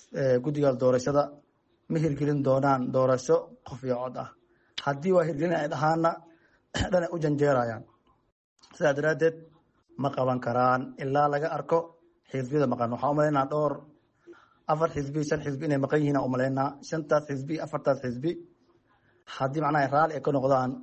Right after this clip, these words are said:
guddiga doorashada wuu soconaa. Haddii macnaha si hadda loo taagan yahay, bannaanka u taagan yihiinna, wax soconaa ma jiraan. Ani ahaan waxaad leeyahay, doorasho ma dhaceyso,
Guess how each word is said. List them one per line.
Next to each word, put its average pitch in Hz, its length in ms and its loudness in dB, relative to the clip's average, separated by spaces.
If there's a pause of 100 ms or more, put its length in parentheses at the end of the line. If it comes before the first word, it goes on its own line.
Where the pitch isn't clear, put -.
guddiga 139 240 -6
doorashada 123 280 2
wuu 113 100 -4
soconaa. 123 400 -2 (300)
Haddii 151 360 -2
macnaha 147 260 2
si 151 120 -2
hadda 151 180 0
loo 165 140 4
taagan 151 200 0
yahay, 139 100 -2
bannaanka 143 240 -2
u 151 60 -10
taagan 147 280 2
yihiinna, 151 280 0 (580)
wax 151 220 0
soconaa 139 380 0
ma 127 100 0
jiraan. 123 320 0 (460)
Ani 143 160 -2
ahaan 143 200 2
waxaad 127 260 0
leeyahay, 151 360 2 (380)
doorasho 135 360 0
ma 127 140 2
dhaceyso, 131 680 0